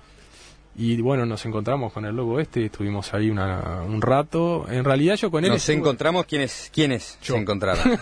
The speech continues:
Speaker 2: Vos,
Speaker 1: <laughs>
Speaker 2: vos
Speaker 1: Yo
Speaker 2: solo.
Speaker 1: y él. No,
Speaker 2: Fue un
Speaker 1: y
Speaker 2: mano a mano, digamos, con Assange.
Speaker 1: No, había otro, mm, o-, el contacto, nuestro nexo era un, un, un muchacho, un joven, ah, debe tener un poco más chico que yo, será, que trabaja, que está, es un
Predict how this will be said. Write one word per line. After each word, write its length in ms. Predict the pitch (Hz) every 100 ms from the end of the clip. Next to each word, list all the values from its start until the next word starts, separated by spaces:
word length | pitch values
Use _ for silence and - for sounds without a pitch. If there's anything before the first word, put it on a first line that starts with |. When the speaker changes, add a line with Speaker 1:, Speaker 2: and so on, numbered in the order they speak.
| 247
Speaker 2:
Vos, 180 | 165 247 240
Speaker 1:
<laughs> 180 | 220 -
Speaker 2:
vos 140 | 143 196
Speaker 1:
Yo 60 |
Speaker 2:
solo. 240 | 147 117 156
Speaker 1:
y 20 |
él. 160 | 160 120 - - -
No, 160 | 196 208
Speaker 2:
Fue 60 | 131
un 40 |
Speaker 1:
y 20 |
Speaker 2:
mano 200 | 147 156
a 20 |
mano, 260 | 156 156 123
digamos, 300 | 110 127 117
con 140 | 107
Assange. 420 | 98 - 120 - - - -
Speaker 1:
No, 280 | - 196 190
había 260 | 196 240 226
otro, 680 | 196 190 175 170 160 139 123
mm, 260 | 107 95 143 - - - - -
o-, 160 | 143 151 -
el 220 | 147 143
contacto, 580 | 160 160 190 190 - 165
nuestro 300 | 147 156 160
nexo 260 | 190 - 170
era 100 | 143
un, 100 | 135
un, 280 | 139 131 -
un 160 | 143 139
muchacho, 420 | 123 151 143 131
un 80 | 117
joven, 500 | - 143 139 113 98 110 113 156 175
ah, 80 | 104
debe 160 | 92
tener 180 | 92 98
un 120 | 95 98
poco 240 | 110 107
más 100 | 92
chico 220 | 104 101
que 60 | 95
yo, 120 | 131
será, 260 | 110 120 113
que 120 | 107
trabaja, 500 | 117 113 120 117 117
que 80 | 104
está, 220 | - 123
es 180 | 117 120
un 320 | 113 107